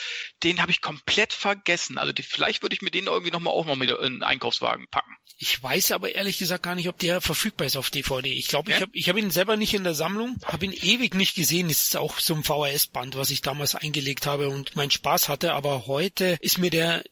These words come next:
Speaker 2: schon lange nicht mehr unter die Nase gekommen oder unter die
Speaker 1: Stimmt.
Speaker 2: Augen.
Speaker 1: Den hatte ich komplett verg-, aber ich hab den damals auf Video immer, ich meine, ich, ich hab den irgendwie ausgeliehen und ich hab ihn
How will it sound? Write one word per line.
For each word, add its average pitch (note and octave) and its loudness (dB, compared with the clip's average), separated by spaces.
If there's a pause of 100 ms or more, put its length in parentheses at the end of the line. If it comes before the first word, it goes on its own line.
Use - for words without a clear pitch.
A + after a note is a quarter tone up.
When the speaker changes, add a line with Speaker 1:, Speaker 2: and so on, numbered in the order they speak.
Speaker 2:
schon D3 2
lange F#3 2
nicht E3 0
mehr E3+ 2
unter D#3+ 0
die D3 -2
Nase C#3 0
gekommen B2+ -4
oder C3 -2
unter C3+ -2
die C3+ 4
Speaker 1:
Stimmt. B2 2
Speaker 2:
Augen. B2+ -4 (340)
Speaker 1:
Den D3 0
hatte E3 4
ich - 0
komplett F#3+ 0
verg-, A3+ -2 (200)
aber D3+ 4
ich E3+ 4
hab G3 2
den A3 0
damals G3 2
auf - -2
Video F#3+ 2
immer, D#3+ -2
ich D#3 -4
meine, C#3+ 2
ich, - -2
ich - -2
hab C3+ -2
den C3 -2
irgendwie C3 0
ausgeliehen F3+ 0
und D3+ -4
ich - 0 (100)
hab - 2
ihn A3+ 0